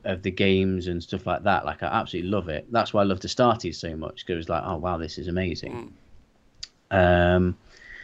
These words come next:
Speaker 1: um, yeah, so I, I, and a lot of the models and it, it, like, building the kits and everything, like, it's brought me so much joy over the course of my life. So I love it from that point of view. But that's separate from,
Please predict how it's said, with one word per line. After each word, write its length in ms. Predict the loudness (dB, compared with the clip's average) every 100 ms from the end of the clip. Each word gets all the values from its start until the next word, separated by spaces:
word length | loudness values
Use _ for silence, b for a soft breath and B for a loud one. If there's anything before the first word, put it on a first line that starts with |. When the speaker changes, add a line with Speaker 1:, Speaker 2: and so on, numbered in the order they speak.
| B B B -20 _
Speaker 1:
um, 800 | 4 6 8 6 6 6 4 2 -4 -20 _ _ _ _ _ _ -20 -18 -6
yeah, 240 | 4 4 4
so 320 | 4 4 6
I, 120 | 4
I, 140 | 4
and 240 | 4 4 4
a 80 | 4
lot 220 | 4 4
of 60 | 2
the 60 |
models 480 | 4 6 4 2 2
and 100 | -2
it, 80 | -4
it, 180 | -6 -12 -14 -20 -20 -20 -10
like, 320 | -8 -8 -12 -2
building 300 | 2 4 2
the 80 | 2
kits 420 | 0 -2 -2 -6
and 200 | -4 -4
everything, 360 | -4 -4 -4 -4
like, 260 | -4 -6 -8
it's 140 | -12
brought 280 | -4 0 2
me 80 | 2
so 140 | 2
much 200 | 2 -2
joy 320 | 2 6 6
over 80 | 4
the 40 | 2
course 200 | -2 -2
of 40 |
my 80 | 2
life. 240 | 2 2
So 100 | 0
I 40 | 2
love 280 | 6 6 6
it 220 | 0 0
from 180 | -2 0
that 160 | -2
point 220 | -4 -8 -6
of 80 |
view. 240 | -6 -6 -8 b b b b b _
But 160 | 2 4
that's 240 | 4 4
separate 440 | 2 0 0 -8 -4
from, 420 | -2 -2 -2 -6